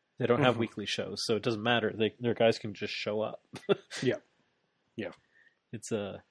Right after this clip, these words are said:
Speaker 1: it gives a lot more wiggle room. And, um, apparently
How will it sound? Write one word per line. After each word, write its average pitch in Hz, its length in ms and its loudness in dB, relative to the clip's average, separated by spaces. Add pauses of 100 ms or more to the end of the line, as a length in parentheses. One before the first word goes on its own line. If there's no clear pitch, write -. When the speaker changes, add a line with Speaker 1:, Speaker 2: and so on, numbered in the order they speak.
(240)
Speaker 1:
it 127 120 4
gives 151 180 8
a 170 60 8
lot 117 240 8
more 101 420 -2 (460)
wiggle 113 320 4
room. 95 260 -6 (1120)
And, 101 320 -6
um, 95 360 -6 (960)
apparently 117 920 2